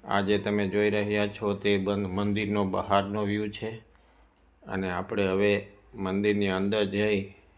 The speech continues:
અને પછી માતાજીના દર્શન કરશું. તો તમે મારી ચેનલને સબસ્ક્રાઈબ કરજો. આ મંદિરની અંદરના દ્રશ્ય છે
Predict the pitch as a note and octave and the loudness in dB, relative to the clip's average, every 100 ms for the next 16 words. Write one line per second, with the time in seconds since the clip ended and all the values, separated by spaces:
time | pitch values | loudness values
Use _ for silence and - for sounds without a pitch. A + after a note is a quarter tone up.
0 | _ _ G2+ G2 G2 F#2+ F#2 G2+ - G#2 | _ _ -6 -2 -2 -4 -6 -8 -4 -4
1 | F#2 F2+ F2+ G2 G#2 G2+ F#2 F#2 F2 - | -2 -4 -2 -2 0 -2 -2 -4 -6 -4
2 | G2+ G2 G2 - A#2 A#2 - _ _ _ | -4 -4 -8 -8 -10 -10 -16 _ _ _
3 | - - _ _ _ _ - - _ _ | -20 -20 _ _ _ _ -20 -20 _ _
4 | _ A2 G2+ G2 G2 G2+ G2 G#2 G2+ G#2 | _ -2 0 0 0 2 2 2 2 0
5 | G#2 G#2 G#2 G#2 G2 - F2 - G2+ G2+ | 2 2 2 0 -2 -4 -8 -4 0 0
6 | G2 G#2+ G2 A2+ A2 - - _ _ _ | 0 -4 0 -2 -2 -8 -20 _ _ _
7 | - _ G2 F#2+ F#2+ F#2+ G2+ G#2 G#2 G#2 | -20 _ -2 0 0 0 0 2 2 0
8 | G#2 G2+ - G2+ G2+ G#2 G#2 G2 G2 G#2 | 0 -2 -4 -2 0 0 0 0 0 -2
9 | G#2 - G2+ G2+ G#2 G#2 | -2 -4 -4 -4 -6 -6